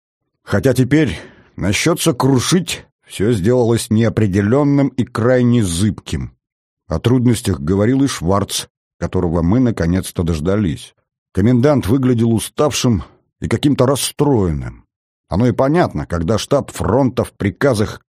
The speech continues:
крепость уже величает не иначе, как ивангородским укреплением и готов сдать её без боя, едва немец с австрийцем попрёт. А тут мало того, что со снарядами туго,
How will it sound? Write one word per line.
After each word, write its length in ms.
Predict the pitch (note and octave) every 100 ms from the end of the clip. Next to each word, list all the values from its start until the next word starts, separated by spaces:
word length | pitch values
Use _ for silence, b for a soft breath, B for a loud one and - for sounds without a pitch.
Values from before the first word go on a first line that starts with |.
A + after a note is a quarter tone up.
| _
крепость 540 | - A2+ D3+ - A#2+ -
уже 200 | F#2 A#2
величает 680 | A2 A2 - B2 A2+ - - _ -
не 260 | F#2+ A#2
иначе, 360 | A#2+ C3+ A#2 A2
как 260 | B2 A2+ - _ -
ивангородским 920 | C#3 D#3 E3 C#3+ D3 E3 - - D3+ -
укреплением 880 | B2+ A#2 A2 C#3+ G#3 F#3+ C3+ D#2+ - _ _
и 80 | F#2+
готов 400 | F#2+ A#2+ D#3 G#2
сдать 360 | F2 E2+ D#3 A#2
её 160 | B2
без 340 | A2 B2 A#2+ D#2
боя, 480 | F#2 F#3+ E3 G#2+ E2 _ _ _ -
едва 420 | F#2 B2+ B2 C3
немец 340 | C#3 A#2+ G2+
с 100 | -
австрийцем 580 | C3 - D#3 C#3+ - E2+
попрёт. 580 | - G2+ A#2+ A#2 F#2 - _ _ _ _ -
А 100 | E2
тут 160 | G#2+
мало 240 | F#2+ A#2 G#2+
того, 220 | G#2+ A2
что 160 | - G2+
со 120 | G2+
снарядами 520 | G#2+ A#2+ D#3+ B2 G2+
туго, 440 | - C3 A2 F2